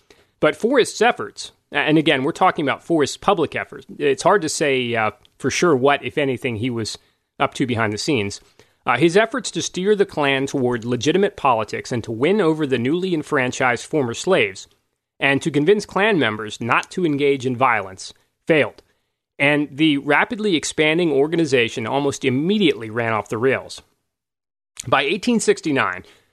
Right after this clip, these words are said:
Forrest was issuing public orders for the entire K K K to cease further activity, with masks and robes to be burned. Forrest maintained that the Klan had been, quote, "perverted from its original honorable and patriotic purposes," end quote,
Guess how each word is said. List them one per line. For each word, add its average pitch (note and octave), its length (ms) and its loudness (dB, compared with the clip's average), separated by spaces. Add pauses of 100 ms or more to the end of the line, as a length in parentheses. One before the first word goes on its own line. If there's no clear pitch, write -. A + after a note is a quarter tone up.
(120)
Forrest A3 320 2
was D3+ 160 -2
issuing D3 400 0
public F#3+ 360 0
orders C3 340 0
for - 100 -16
the A#2 120 -4
entire D3+ 380 0
K D3 240 -2
K C3+ 220 -2
K G#2+ 300 -2
to A#2+ 120 -10
cease - 400 -4
further C#3 360 2
activity, B2 580 -2 (340)
with C3 220 0
masks C#3 480 -2
and E3 160 0
robes A2+ 360 2
to C3+ 100 -8
be A#2+ 80 -4
burned. G#2 460 -2 (720)
Forrest G3+ 300 2
maintained D#3+ 480 0
that B2 100 -2
the B2+ 100 -4
Klan D3+ 360 0
had B2 220 -2
been, A2 180 -2
quote, A#2+ 380 0 (500)
"perverted F#3+ 480 2
from D#3+ 220 -2
its C3+ 160 0
original E3 640 2
honorable D#3 540 2
and A#2+ 120 -4
patriotic D3 600 -2
purposes," - 640 -4 (260)
end A2 160 -4
quote, G2+ 240 -6